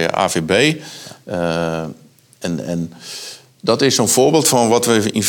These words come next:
in Ljouwert dan altijd formuleren. Van je hebt world challenges en local solutions. En als men regionaal, lokaal tot oplossingen komen kan,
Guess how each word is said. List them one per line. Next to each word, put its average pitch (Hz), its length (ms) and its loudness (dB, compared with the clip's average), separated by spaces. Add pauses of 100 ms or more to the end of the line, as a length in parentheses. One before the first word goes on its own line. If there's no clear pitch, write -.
(100)
in 107 220 2
Ljouwert 127 300 4
dan 113 160 4
altijd 110 240 0
formuleren. 110 640 2
Van 107 320 2
je 101 100 2
hebt 98 180 2
world 135 320 4
challenges 139 680 2 (400)
en 98 140 0
local 123 360 2
solutions. 98 680 0 (600)
En 95 220 -4
als 123 460 0
men 104 400 0 (120)
regionaal, 120 600 4
lokaal 113 440 4
tot 101 180 0
oplossingen 151 600 0
komen 131 300 2
kan, 135 300 0